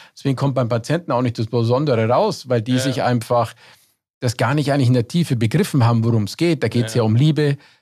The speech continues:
Speaker 1: da geht's um Aufmerksamkeit, da geht's um Connection. Die ist natürlich, die Connection ist sicher wichtiger als die Correction.
Speaker 2: Ja.
Speaker 1: Aber da sieht man mal, wenn man das halt völlig nicht kapiert und sich nur auf Technik konzentriert, dann passiert sowas.
Speaker 2: Mhm.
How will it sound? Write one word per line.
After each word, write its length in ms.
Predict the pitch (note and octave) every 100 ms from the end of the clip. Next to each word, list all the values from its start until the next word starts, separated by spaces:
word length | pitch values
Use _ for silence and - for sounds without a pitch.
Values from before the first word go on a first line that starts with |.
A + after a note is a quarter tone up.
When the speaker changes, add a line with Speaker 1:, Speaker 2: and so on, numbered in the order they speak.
| _
Speaker 1:
da 80 | A#2
geht's 240 | B2 A2+
um 80 | A#2+
Aufmerksamkeit, 840 | C3+ C3+ C3+ A#2 C3+ A2+ A#2+ A2+ G#2+
da 60 |
geht's 260 | G#2 A2 -
um 120 | G#2+
Connection. 540 | - A2+ D3 - C3
Die 200 | A#2 C#3+
ist 140 | F#3 -
natürlich, 540 | C#3 C#3+ D3 C3+ B2 - - - -
die 80 | G#2+
Connection 460 | A#2+ A#2 E3+ - C3+
ist 100 | A2
sicher 260 | B2 A#2
wichtiger 360 | D3 - C3+ A#2+
als 160 | G#2+
die 100 | -
Correction. 580 | G2+ G2+ C#3+ D#3+ - E2 _ _ A#2+
Speaker 2:
Ja. 340 | G#2+ G#2 G#2
Speaker 1:
Aber 160 | A2 A#2
da 80 | B2
sieht 200 | F3 -
man 120 | D3+
mal, 400 | C#3+ D3 C#3+ C3
wenn 120 | C#3
man 160 | C#3+ C3+
das 160 | B2+
halt 160 | C3 A2+
völlig 320 | - G3 G3+
nicht 200 | D3 F3
kapiert 540 | - A#2 - E3+ D4+ - _ _ _ _ -
und 160 | C3
sich 140 | C#3 A#2+
nur 200 | D#3 F3+
auf 120 | B2
Technik 380 | - D#3+ F3 E3
konzentriert, 600 | - B2 B2 A2+ E3+ F#3
dann 140 | C3
passiert 340 | A#2+ C3 B2 A2+
sowas. 420 | C#3 A#3 C4+ - _ _ -
Speaker 2:
Mhm. 240 | B2 A#2+